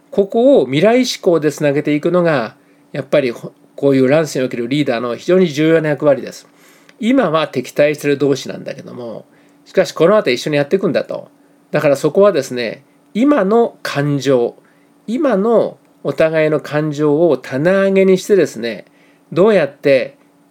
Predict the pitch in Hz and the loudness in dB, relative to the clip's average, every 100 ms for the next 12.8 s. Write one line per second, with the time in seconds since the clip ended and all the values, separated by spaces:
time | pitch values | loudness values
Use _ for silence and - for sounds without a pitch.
0 | _ - 175 156 120 104 - 143 143 139 | _ -2 0 0 -2 -6 2 2 2 -2
1 | 135 135 151 151 127 113 - 135 127 120 | -4 -2 2 2 2 -2 -4 -2 -2 -2
2 | 113 107 117 107 135 120 - _ _ - | -4 -6 -14 -8 -6 -6 -8 _ _ -8
3 | 202 220 160 - - 135 180 185 - 127 | -2 2 2 0 -8 -8 -4 -4 -4 -6
4 | - 131 190 143 110 _ 151 143 123 117 | -6 -2 0 0 -2 _ -8 -6 -6 -8
5 | 113 107 - 110 120 175 - _ _ _ | -12 -12 -12 -16 -14 -16 -16 _ _ _
6 | _ _ _ _ _ _ _ _ _ _ | _ _ _ _ _ _ _ _ _ _
7 | _ - 165 190 180 170 139 131 147 131 | _ -2 2 4 2 2 0 0 -2 0
8 | 131 123 151 160 156 - 151 151 147 139 | -2 -2 -2 0 -2 -2 -4 -2 -2 -2
9 | - _ _ _ _ 143 143 120 - 135 | -8 _ _ _ _ -6 -4 -6 -6 -2
10 | 127 127 135 - - 127 120 - _ _ | -2 -2 -4 -6 -16 -16 -18 -20 _ _
11 | _ - 139 143 139 143 143 139 123 131 | _ -6 0 0 -2 -6 -4 -4 -4 -2
12 | 156 156 113 - - - - | -2 -2 -6 -10 -16 -14 -16